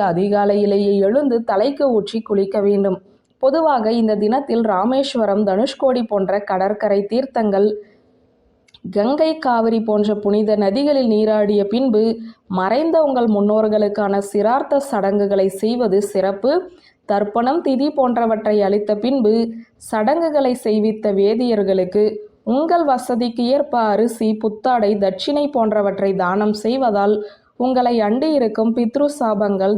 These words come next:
தோஷங்கள் ஆகியவை நீங்கும். மேலும் காய்கறிகளை பயன்படுத்தி செய்யப்பட்ட சாதத்தை முன்னோர்களை வணங்கி காகங்களுக்கு வைத்த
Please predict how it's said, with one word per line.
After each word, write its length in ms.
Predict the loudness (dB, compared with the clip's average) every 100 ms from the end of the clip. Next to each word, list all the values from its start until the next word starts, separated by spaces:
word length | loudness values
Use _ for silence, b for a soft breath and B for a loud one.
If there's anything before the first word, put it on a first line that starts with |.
| 2
தோஷங்கள் 560 | 0 0 -4 -2 0 0
ஆகியவை 400 | 0 0 0 2 2
நீங்கும். 360 | 2 2 0 -2 B B B -4
மேலும் 400 | -2 0 0 0 -2
காய்கறிகளை 720 | -2 0 0 2 2 2 0 2
பயன்படுத்தி 540 | 0 0 0 -2 -2 -6
செய்யப்பட்ட 500 | -2 -2 -2 -4 -4 -4
சாதத்தை 540 | -4 -2 -2 -4 -2 0 -2 B B B -4
முன்னோர்களை 800 | 0 2 2 2 2 2 2 2
வணங்கி 440 | 0 0 0 0 -2
காகங்களுக்கு 680 | -2 0 0 0 0 0 -2
வைத்த 300 | -2 0 -2